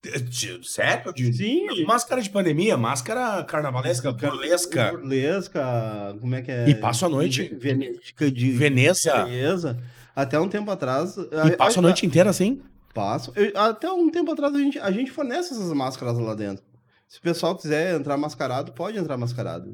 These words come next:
Speaker 2: Várias vezes.
Speaker 1: Sério?
Speaker 2: Sério, pode entrar mascarado. Chega ali, tipo máscara de Veneza, assim. Mas já vi cara entrar com, Patricinha entrar com máscara de Veneza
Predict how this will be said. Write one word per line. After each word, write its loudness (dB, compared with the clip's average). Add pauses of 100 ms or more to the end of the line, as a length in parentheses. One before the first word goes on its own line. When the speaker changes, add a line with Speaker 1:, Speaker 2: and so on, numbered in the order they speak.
(120)
Speaker 2:
Várias -2
vezes. -4
Speaker 1:
Sério? 6
Speaker 2:
Sério, -4 (120)
pode -2
entrar -4
mascarado. -6
Chega -8
ali, -4
tipo -10
máscara -2
de -6
Veneza, -4
assim. -6 (600)
Mas -4
já -2
vi 0
cara -4
entrar -4
com, -2
Patricinha -2
entrar 0
com -4
máscara -2
de 0
Veneza -2